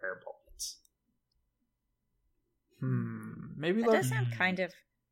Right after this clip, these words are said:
Speaker 3: But Naruto couldn't really wind yet.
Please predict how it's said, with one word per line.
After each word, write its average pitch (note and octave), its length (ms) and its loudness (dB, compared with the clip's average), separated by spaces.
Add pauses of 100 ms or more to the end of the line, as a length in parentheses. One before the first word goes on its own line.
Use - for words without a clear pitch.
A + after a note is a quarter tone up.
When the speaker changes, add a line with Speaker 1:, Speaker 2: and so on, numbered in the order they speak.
(1300)
Speaker 3:
But G#3 200 10
Naruto G3+ 380 6
couldn't G#3+ 240 2
really F3+ 280 2
wind D#3 340 -2
yet. C3+ 260 -2